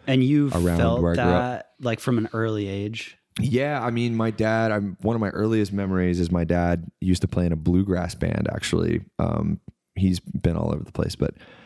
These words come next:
Speaker 2: they were playing, you know, we, we, I was born in Florida, but I, um,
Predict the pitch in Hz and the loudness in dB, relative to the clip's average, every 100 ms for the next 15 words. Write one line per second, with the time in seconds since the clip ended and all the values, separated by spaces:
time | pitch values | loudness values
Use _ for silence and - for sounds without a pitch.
0 | - - - 101 101 - 110 104 101 98 | -20 -16 -4 0 0 -2 -2 0 0 0
1 | 95 92 92 95 - 101 98 95 92 - | 2 2 2 0 2 4 4 4 2 0
2 | - 101 95 92 110 113 87 95 92 90 | -4 -2 0 0 0 0 -2 0 0 0
3 | 85 87 85 85 - - 85 80 80 | 0 0 0 -2 -2 0 2 2 0